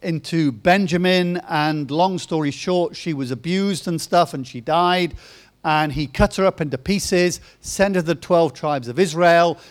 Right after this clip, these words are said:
and they said, "What the Benjamites have done has been really evil." And so they sent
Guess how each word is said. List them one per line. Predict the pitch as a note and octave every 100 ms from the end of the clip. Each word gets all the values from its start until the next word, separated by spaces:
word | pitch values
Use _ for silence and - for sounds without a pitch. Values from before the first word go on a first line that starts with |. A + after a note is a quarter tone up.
| _
and | - D#3+ E3
they | F3+
said, | F3 F#3 E3+
"What | C3+ D3+ B2+ -
the | C#3+
Benjamites | F3+ G#3 E3 E3+ E3+ E3
have | C3
done | F#3
has | E3+ B2+
been | C#3 A#2+
really | D3 A#3 G#3 D3+
evil." | G#3 A3 G3 G3+ G3 - - -
And | E3 D#3+
so | - F3 F3
they | D#3+ D#3
sent | - - F3+